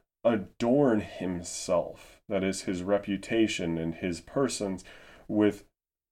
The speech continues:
good works. Therefore you, having had the image of God restored within you, do the same." This is a wonderful explication of how Christians believed in the first century A D and what they did.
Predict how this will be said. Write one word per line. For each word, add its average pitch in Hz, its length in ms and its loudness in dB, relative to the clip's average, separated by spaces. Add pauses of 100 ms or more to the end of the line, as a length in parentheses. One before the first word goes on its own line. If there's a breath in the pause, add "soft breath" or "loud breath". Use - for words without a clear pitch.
good 104 420 4
works. 98 600 -2
Therefore 98 760 0
you, 104 600 0 (640)
having 92 280 4
had 98 300 2
the 95 100 0
image 87 220 0
of 80 100 -8
God 82 260 2
restored 85 520 0
within 98 420 -2
you, - 240 -10 (840)
do 92 240 0
the 82 140 -8
same." - 520 -4 (1700)
This 135 180 -2
is 101 100 -6
a 98 60 -2
wonderful 90 560 4
explication - 720 -6
of 85 100 -10
how 104 460 2
Christians 98 560 -2
believed 95 640 -2
in 90 100 0
the 85 80 -2
first 98 320 -4
century 95 500 -4
A 87 200 -2
D 98 160 0
and 85 180 -2
what 92 240 -2
they 82 160 -4
did. 92 480 -4